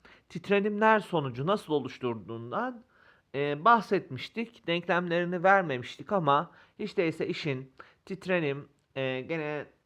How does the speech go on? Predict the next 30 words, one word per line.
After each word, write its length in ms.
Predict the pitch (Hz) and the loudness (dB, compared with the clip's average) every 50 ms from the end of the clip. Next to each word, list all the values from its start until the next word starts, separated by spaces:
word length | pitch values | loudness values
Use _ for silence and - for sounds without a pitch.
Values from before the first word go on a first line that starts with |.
| _ _ _ - - | _ _ _ -20 -20
spin 640 | - - - 175 - - 160 147 147 160 160 - _ _ _ _ - - - - - _ - | -18 -14 -12 -10 -4 -2 -2 -2 -2 -4 -10 -14 _ _ _ _ -20 -20 -20 -20 -20 _ -6
ve 80 | 165 175 | -6 -6
kütle 440 | 170 - - 226 - - 196 180 180 | -6 -6 -10 -12 -4 2 2 2 4
kazanımı 500 | - 180 160 147 170 160 160 160 160 135 | 6 4 4 6 4 2 2 0 -4 -4
konusunda, 800 | - 156 143 135 131 - - 143 131 131 160 202 220 233 214 - _ _ _ _ _ _ _ - _ _ - | -4 -6 -6 -6 -8 -10 -10 -10 -2 2 4 4 4 2 -2 -8 _ _ _ _ _ _ _ -20 _ _ -6
e, 300 | 151 151 156 156 156 160 | -2 -2 -2 -2 -2 -4
bir 240 | 185 220 214 196 139 | -2 2 2 2 2
fikrimiz 800 | - - 175 - - 147 156 156 190 233 254 226 - - - - _ _ _ _ _ - | 0 -12 -14 -8 -4 -4 -2 0 0 0 0 -2 -8 -14 -20 -20 _ _ _ _ _ 6
olmuştu. 840 | 196 196 185 151 120 107 104 - - - 208 226 247 240 196 185 208 | 6 8 8 8 4 0 -4 -8 -6 -2 0 0 0 0 -4 -4 -4
Bugün 360 | 240 196 180 196 208 226 220 - - | -2 0 2 2 2 2 0 -2 2
artık 480 | - 185 180 170 - - 214 208 - | 4 4 4 4 2 -2 -8 -6 -2
farklı 380 | - 190 165 175 170 - 220 185 | 4 6 6 6 4 2 -4 0
boyutlara 500 | 170 160 147 135 131 - 147 151 180 214 | 2 2 2 2 0 0 0 0 0 0
gireceğiz. 680 | 196 175 185 175 139 117 113 127 143 196 - - - _ _ _ _ - - - - - _ _ _ - | 0 2 2 0 2 2 2 4 4 2 2 -4 -16 _ _ _ _ -20 -20 -20 -20 -20 _ _ _ -6
E, 160 | 110 117 120 | -2 -2 -2
hem 420 | 135 160 220 233 240 220 208 165 - _ _ _ _ _ _ _ - | 0 4 4 4 4 4 0 -6 -12 _ _ _ _ _ _ _ -2
Kazuo 500 | - - 190 165 - 214 208 202 196 202 | 2 4 4 6 8 8 8 8 6 4
Klein 340 | - 196 190 190 185 170 160 | 0 0 2 4 4 2 0
kuramını 640 | - - 151 139 127 120 120 117 131 165 214 233 - _ _ _ _ _ _ | -2 0 2 2 2 2 0 -2 0 -2 -2 -2 -6 _ _ _ _ _ _
hem 300 | - 202 196 196 190 185 | 2 4 4 4 4 2
de 80 | 196 202 | 0 2
emsicim 560 | - 185 190 185 185 - 185 170 196 190 185 | 2 2 0 0 -4 -6 -8 -6 -6 -6 -4
teorisinin 480 | - 175 156 131 123 120 - - 127 | 0 2 2 2 0 -2 -6 -10 -10
on 260 | 131 143 165 160 151 143 | -8 -8 -6 -6 -2 -2
bir 160 | 143 127 120 | -2 0 0
boyutlu 500 | 117 117 117 107 - - - 180 196 - - | 0 0 0 -2 -6 -8 -6 -6 -4 -2 0
evren 440 | 143 151 139 135 165 160 151 151 | 0 0 2 2 2 2 2 0
kuramının 520 | - - 139 123 117 110 107 110 113 123 147 | -2 -4 -2 -2 -2 -2 -4 -6 -6 -4 -2
ne 60 | 175 | 0
olduğunu 680 | 185 156 135 131 117 127 127 127 135 180 226 254 247 | 0 0 0 0 -2 -2 -2 -2 -2 -4 -4 -6 -6